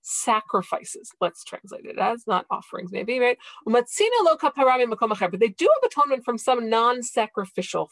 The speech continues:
thing, which are Shvichud Damim V'Lashon Hara. Okay, murder and Lashon Hara. Now, so for those who are perky-eared,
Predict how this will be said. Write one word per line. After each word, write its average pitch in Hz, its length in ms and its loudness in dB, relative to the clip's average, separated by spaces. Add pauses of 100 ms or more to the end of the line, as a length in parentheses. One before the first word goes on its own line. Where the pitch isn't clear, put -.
thing, - 140 -12 (640)
which 269 240 -2
are - 360 -4 (220)
Shvichud 302 640 0
Damim 240 560 2 (380)
V'Lashon 208 560 2
Hara. 196 340 0 (680)
Okay, 214 300 2 (260)
murder 285 640 4
and - 160 0
Lashon 240 220 2
Hara. - 260 -4
Now, - 120 -14
so 185 160 -14
for 185 100 -2
those 196 240 0
who 185 120 -2
are 180 340 2 (680)
perky-eared, 190 600 -2